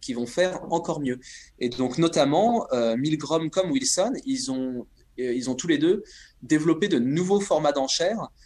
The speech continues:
notamment pour des situations, euh, compliquées dans lesquelles on n'avait pas de format qui existait. Par exemple, des situations compliquées où on peut enchérir sur plusieurs biens en même temps, où on peut, où on peut avoir,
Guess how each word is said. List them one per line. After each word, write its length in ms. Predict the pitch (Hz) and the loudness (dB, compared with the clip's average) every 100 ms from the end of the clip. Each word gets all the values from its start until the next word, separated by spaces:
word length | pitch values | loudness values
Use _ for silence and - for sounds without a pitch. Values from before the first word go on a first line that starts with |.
| _ _ | _ _
notamment 720 | 139 165 175 180 156 170 220 | -2 0 4 2 2 0 0
pour 240 | 208 175 170 | -2 -4 -2
des 100 | 151 | 0
situations, 960 | 147 - - 147 131 - 165 165 180 - | 0 -2 -2 0 0 -2 -2 -2 -4 -4
euh, 140 | 113 110 - | -4 -4 -4
compliquées 500 | 190 - 147 - 208 | -4 -4 -8 -2 0
dans 120 | 139 | 0
lesquelles 240 | 113 180 | -2 -4
on 40 | 175 | -4
n'avait 300 | 113 113 - _ | -4 -6 -10 _
pas 100 | 190 | 0
de 100 | 175 | 0
format 300 | 143 139 147 | 0 -2 -2
qui 120 | 147 | -2
existait. 320 | 139 143 - 131 | -4 -6 -6 -4
Par 120 | 110 | -2
exemple, 140 | 135 | -2
des 60 | 131 | -2
situations 460 | - - 135 - | -2 -2 -2 -2
compliquées 600 | 143 151 147 139 165 196 202 - - - | -6 -6 -6 -4 -2 0 -4 -14 -20 -6
où 120 | 139 | 0
on 100 | 135 | 0
peut 140 | 131 151 | 0 0
enchérir 480 | 147 143 143 165 | 0 0 0 0
sur 240 | - 113 - | -2 -4 -6
plusieurs 400 | - 160 160 143 | -6 0 2 2
biens 160 | 147 | 0
en 80 | 143 | 0
même 200 | 143 151 | 0 -2
temps, 320 | 156 151 151 | -2 -2 0
où 120 | 143 123 | -2 -4
on 80 | |
peut, 220 | 113 - 120 | -6 -2 -2
où 540 | 127 123 117 120 120 | 0 -2 -4 -4 -8
on 40 | |
peut 260 | 120 - 147 | -8 -2 2
avoir, 540 | 127 - 139 143 147 | 2 0 0 2 0